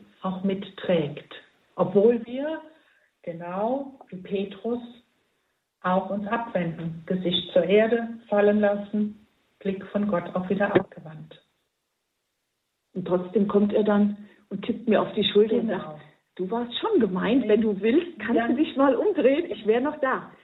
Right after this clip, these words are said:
Speaker 1: Ja.
Speaker 2: Ja, hm, das ist
Speaker 1: Das sind diese
Speaker 2: Mhm.
Speaker 1: beiden Seiten in uns, ne? Einerseits, dass wir das so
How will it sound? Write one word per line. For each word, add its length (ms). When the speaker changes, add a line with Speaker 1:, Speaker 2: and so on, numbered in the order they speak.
Speaker 1:
Ja. 160
Speaker 2:
Ja, 280
hm, 280
das 200
ist 140
Speaker 1:
Das 160
sind 160
diese 200
Speaker 2:
Mhm. 80
Speaker 1:
beiden 400
Seiten 500
in 120
uns, 300
ne? 140
Einerseits, 680
dass 260
wir 60
das 240
so 100